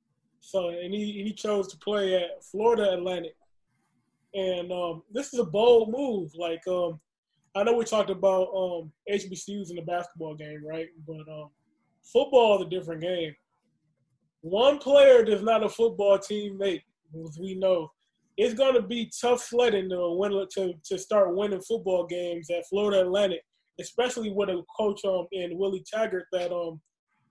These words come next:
let's say, did not have the best success at Florida State when he was there. But, um,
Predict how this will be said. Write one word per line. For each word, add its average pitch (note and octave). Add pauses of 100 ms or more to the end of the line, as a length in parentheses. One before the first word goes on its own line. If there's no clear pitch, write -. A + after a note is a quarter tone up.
(680)
let's A3
say, A3
did G3
not G#3+
have F#3
the F3 (120)
best G3
success G3
at E3+
Florida G3+
State E3
when E3+
he F3+
was D#3
there. F#3+ (720)
But, F#3
um, E3+